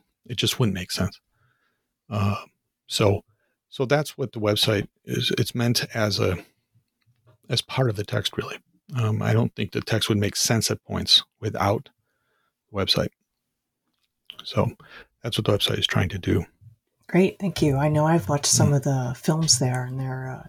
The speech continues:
Speaker 2: they're really terrific. You get a sense of, of the ritual, and I th-, I find your descriptions in the book very evocative, and then the, uh, the films and the photography just really bring it to life even more.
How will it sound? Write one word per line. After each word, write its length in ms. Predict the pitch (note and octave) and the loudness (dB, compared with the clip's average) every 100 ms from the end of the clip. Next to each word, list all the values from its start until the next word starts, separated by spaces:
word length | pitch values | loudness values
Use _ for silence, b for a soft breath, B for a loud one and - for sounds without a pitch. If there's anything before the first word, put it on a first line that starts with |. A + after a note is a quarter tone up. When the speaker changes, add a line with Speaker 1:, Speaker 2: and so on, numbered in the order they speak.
| - | -6
Speaker 2:
they're 160 | C3+ | -4
really 220 | D3 D#3+ | 0 2
terrific. 480 | C#3 - D3 C#3+ C3 | 0 -2 -2 -2 -2
You 80 | C3+ | -2
get 380 | - C#3+ C#3+ - | 0 2 0 -2
a 60 | D#3 | 0
sense 580 | - D3+ C#3+ C#3 - - | 2 2 0 0 2 4
of, 440 | C3 B2+ C3 - b b b b b | 2 0 -6 -10 b b b b b
of 160 | D3 | -2
the 120 | D3+ | 0
ritual, 500 | D3 D#3+ - D#3 C#3+ | 2 2 2 2 4
and 120 | C#3 C#3 | 4 4
I 100 | C3+ | 2
th-, 240 | D3+ C#3 | 0 -4
I 80 | D3 | -4
find 280 | C#3+ D3+ D3 | -2 -2 2
your 120 | D3 | 2
descriptions 680 | C3 D3 - F3+ - C#3+ C#3 | 2 2 4 2 4 2 4
in 80 | C#3 | 2
the 60 | B2+ | 2
book 220 | B2+ - | 0 0
very 280 | D3 E3+ D3 | 0 2 2
evocative, 680 | B2 - B2 - B2+ C3+ - | 0 -4 -2 -2 0 0 0
and 160 | C3 | 0
then 200 | C#3 C3+ | 0 2
the, 360 | C3 C3 B2+ B2 | 2 2 2 2
uh, 240 | - - - b b b b | 0 -4 -10 b b b b
the 80 | C#3 | -8
films 480 | - D3+ D3 C#3+ C3 | -4 0 2 2 0
and 120 | C3 | -2
the 60 | C3 | -4
photography 680 | - - C3 B2+ B2 C3 C3+ | -4 0 0 2 2 2 2
just 360 | - - - | 0 0 -2
really 200 | C#3+ C3+ | 0 0
bring 220 | C3 B2 A#2+ | 2 2 0
it 80 | - | -2
to 100 | C#3 | 0
life 300 | B2+ B2+ - | 2 0 0
even 220 | G#2+ - | 0 -2
more. 500 | - - C3+ - - | -6 -6 -6 -8 -14